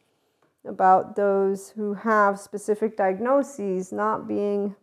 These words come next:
devils, demons, or from hell, but those people being individuals who have transgenerational trauma. And they have childhood developmental trauma.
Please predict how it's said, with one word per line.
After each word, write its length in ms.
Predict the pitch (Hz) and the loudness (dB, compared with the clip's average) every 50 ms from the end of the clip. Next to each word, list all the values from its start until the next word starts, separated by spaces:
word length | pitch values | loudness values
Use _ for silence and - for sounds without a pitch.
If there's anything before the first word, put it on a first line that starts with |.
| _ _ _ - | _ _ _ -4
devils, 420 | 208 202 202 196 208 202 202 190 185 | -2 0 2 2 2 2 0 0 -4
demons, 500 | 190 208 208 214 202 196 190 190 185 190 | -4 -2 -2 0 0 0 -2 -2 -2 0
or 220 | - 185 180 185 | 2 2 2 2
from 520 | 185 - 214 214 220 214 214 208 208 196 - _ _ _ _ _ _ | 0 -2 -2 -2 0 0 0 -2 -4 -4 -8 _ _ _ _ _ _
hell, 720 | - - 269 254 214 190 180 180 180 190 208 208 - - _ _ _ _ _ _ _ _ _ _ | -6 0 4 6 6 8 8 6 6 4 2 -2 -8 -16 _ _ _ _ _ _ _ _ _ _
but 240 | - 190 185 - - | -6 -6 -6 -4 0
those 340 | 214 214 214 214 214 214 214 | 2 4 4 4 4 2 -2
people 360 | - _ 247 233 233 214 196 | -8 _ -8 -4 -2 -2 -2
being 600 | - - 196 190 190 190 190 190 190 185 - - - _ _ _ _ _ _ _ - | 0 0 -2 0 0 0 0 0 -2 -4 -6 -12 -18 _ _ _ _ _ _ _ -10
individuals 600 | 196 190 190 190 190 214 226 220 214 196 190 190 | -6 -4 -4 -2 0 0 0 0 0 0 0 0
who 120 | 208 208 196 | -2 -4 -4
have 280 | 202 202 196 196 - | -2 -4 -4 -6 -8
transgenerational 1000 | - - 202 196 196 202 196 - - 190 190 185 185 185 190 185 - 190 185 180 | -8 -6 -4 -4 -4 -4 -6 -8 -8 -6 -6 -4 -4 -4 -6 -6 -8 -10 -10 -10
trauma. 400 | - - 220 214 208 202 - - _ _ _ _ _ _ _ _ _ _ _ - | -12 -12 -12 -10 -10 -10 -12 -14 _ _ _ _ _ _ _ _ _ _ _ -10
And 140 | - 185 185 | -4 0 2
they 100 | 196 202 | 4 6
have 340 | 214 208 202 196 202 - | 8 10 10 8 6 2
childhood 500 | - 247 226 226 226 233 226 233 220 196 | 4 6 8 10 10 8 6 4 0 0
developmental 720 | 196 196 190 208 202 208 190 175 196 196 208 208 - 202 196 | 0 2 6 6 6 6 4 2 0 0 0 -2 -2 -6 -8
trauma. 560 | - - 196 185 175 175 175 170 190 180 | -6 -2 0 0 0 0 0 -4 -6 -8